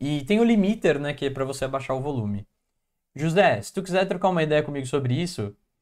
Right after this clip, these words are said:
a gente criou um grupo no Telegram um tempão atrás, que era sobre isso, sobre produção de conteúdo em vídeo e tudo mais. Então, se tu quiser entrar no grupo, tá aqui.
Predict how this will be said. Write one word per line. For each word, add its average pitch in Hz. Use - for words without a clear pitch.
a -
gente 190
criou 254
um 190
grupo 131
no 117
Telegram 131
um 185
tempão 147
atrás, 127
que -
era 165
sobre 196
isso, 160
sobre 156
produção 156
de 160
conteúdo 147
em 131
vídeo 120
e 110
tudo 127
mais. 160
Então, 151
se 151
tu 170
quiser 156
entrar 151
no 139
grupo, 147
tá 147
aqui. 165